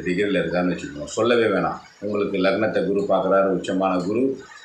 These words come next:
ஒன்பதுல இருக்கிறார், உங்களுக்கு ஐந்தாவது அதிபதி. இதன் மூலமா என்னன்னு கேட்டிங்கன்னா, உங்களுக்கு தந்தை மூலமா, மூதாதையர் மூலமா அதிக அளவுல சொத்துக்கள் குவியும். ஏற்கனவே பிறக்கும் போதே நீங்க கோடீஸ்வரனா இருப்பீங்க. ஏன்னு கேட்டிங்கன்னா, குரு இருபத்தெட்டு டிகிரி, குரு உச்சம்,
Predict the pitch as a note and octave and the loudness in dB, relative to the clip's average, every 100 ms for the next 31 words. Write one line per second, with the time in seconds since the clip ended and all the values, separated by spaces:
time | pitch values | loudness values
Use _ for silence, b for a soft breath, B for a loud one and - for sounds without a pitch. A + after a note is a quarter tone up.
0 | B G#2 G#2+ G#2+ G2+ G2 F#2 F#2+ G#2+ - | B -2 0 0 2 2 2 2 4 4
1 | G2 F#2+ F2+ F#2 G2+ G2 F#2+ F2 F#2+ F#2+ | 2 0 0 0 2 2 2 2 0 -4
2 | F#2+ - - G#2+ G#2+ G2+ A2+ A2+ A#2+ G#2+ | -6 -12 -10 -4 -2 0 2 4 4 2
3 | G#2 G#2 F2+ F2+ F2 G2+ A2 F#2+ G2 F2+ | 2 0 0 -2 0 0 0 2 0 0
4 | G#2 A2 - G#2+ A2+ B2 C3 A#2 G2 F2+ | 0 0 0 0 2 2 2 2 2 2
5 | F2+ G2+ G2+ A2 A#2 A2 G2+ F#2+ F2 E2+ | 2 2 2 2 4 4 4 2 2 0
6 | E2+ G2 F#2 F#2+ A2+ A2 F#2 F#2+ G2 - | 0 2 2 2 0 2 2 2 0 -2
7 | F#2 - - F2+ F2 E2+ F2+ A#2+ A#2 B | -4 -6 -4 -4 -4 -2 0 -2 -4 B
8 | B - B2 C3+ A#2+ A2 B2 A2 A#2 A2+ | B 2 4 6 4 2 2 2 2 2
9 | G2+ G#2+ G#2+ F#2 F2+ G#2 F#2+ F#2 F2 E2+ | 2 2 0 -2 -2 -2 -2 -2 -2 -2
10 | D2 D2 - - - - B B B B | -4 -8 -12 -16 -20 -20 B B B B
11 | B - B2+ C#3+ G#2+ G2 F2+ E2+ - B2+ | B -2 2 4 4 2 0 0 2 2
12 | - B2 B2 A2+ A#2+ A2 G#2+ G2+ A2+ C3 | 2 0 2 4 4 2 2 0 0 2
13 | G2 G2 G#2+ G#2+ G#2+ - C3+ | 0 -2 -2 0 -2 0 0